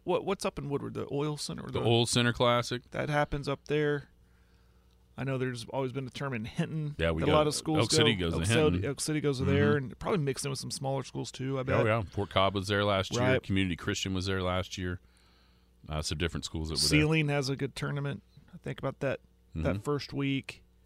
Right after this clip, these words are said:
Speaker 2: Hammond, uh, ha-, used to
Speaker 1: Ham-,
Speaker 2: have
Speaker 1: the
Speaker 2: the
Speaker 1: Warrior
Speaker 2: Warrior.
Speaker 1: Classic.
Speaker 2: Yeah.
Speaker 1: I know that's, I mean, that has to be.
Speaker 2: It's first because then the Bi-County is the third.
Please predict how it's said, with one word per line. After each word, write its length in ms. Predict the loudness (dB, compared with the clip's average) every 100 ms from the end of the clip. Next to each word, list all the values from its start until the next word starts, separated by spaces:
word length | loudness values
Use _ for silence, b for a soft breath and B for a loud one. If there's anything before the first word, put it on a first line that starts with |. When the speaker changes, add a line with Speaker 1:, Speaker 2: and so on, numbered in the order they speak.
| _ 0
Speaker 2:
Hammond, 500 | 4 6 4 4 2
uh, 180 | 2
ha-, 140 | 2 0
used 220 | 0 0 2
to 40 |
Speaker 1:
Ham-, 80 | 4
Speaker 2:
have 80 | 4
Speaker 1:
the 60 | 6
Speaker 2:
the 40 |
Speaker 1:
Warrior 360 | 8 8 8 6
Speaker 2:
Warrior. 100 | 4
Speaker 1:
Classic. 560 | 4 4 4 2 0
Speaker 2:
Yeah. 80 | -2
Speaker 1:
I 20 |
know 160 | -4 -4
that's, 680 | -2 -4 -2 -4 -4 -6 -8 -18 _ _
I 40 | -14
mean, 100 | -10
that 60 | -8
has 180 | -8 -10
to 100 | -10
be. 320 | -10 -12 -14 _ _ _ _ _ _ -4
Speaker 2:
It's 160 | -4 0
first 360 | 4 4 2
because 220 | 0 0
then 140 | 2 2
the 60 |
Bi-County 560 | 4 4 4 2 2 2
is 140 | 0
the 80 | -2
third. 380 | -4 -4 -6 -10